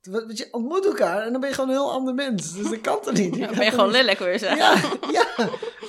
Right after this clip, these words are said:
Speaker 1: Het is echt heel erg. Ik snap niet dat mensen dat doen. Ik snap, je, je kan beter je lelijkste foto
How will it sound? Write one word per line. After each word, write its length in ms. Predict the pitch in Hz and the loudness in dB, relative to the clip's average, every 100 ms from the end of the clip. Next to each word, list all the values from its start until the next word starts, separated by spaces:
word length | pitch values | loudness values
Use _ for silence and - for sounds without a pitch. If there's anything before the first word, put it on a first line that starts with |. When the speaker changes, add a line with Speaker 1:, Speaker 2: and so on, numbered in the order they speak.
| - - | -18 -10
Speaker 1:
Het 140 | 269 | -6
is 60 | 330 | 0
echt 200 | 320 - | 0 -2
heel 220 | 330 277 | 2 8
erg. 280 | 302 277 185 | 8 8 2
Ik 120 | 175 | -2
snap 240 | - 277 277 | -6 -6 -6
niet 160 | 247 | -6
dat 120 | 247 | -4
mensen 300 | 247 254 262 | -2 -2 -2
dat 180 | 220 190 | -2 -2
doen. 240 | 277 359 185 | -2 -2 -4
Ik 100 | 165 | -8
snap, 220 | 226 - | -10 -10
je, 300 | 196 - - - _ _ | -12 -14 -18 -20 _ _
je 100 | 220 | -6
kan 180 | 269 269 | -2 2
beter 280 | 277 277 | 2 2
je 100 | 214 | 0
lelijkste 540 | 190 208 277 285 - 214 | 2 2 0 -2 -4 -6
foto 720 | 202 208 202 202 175 170 160 | 0 0 0 -2 -2 -2 -4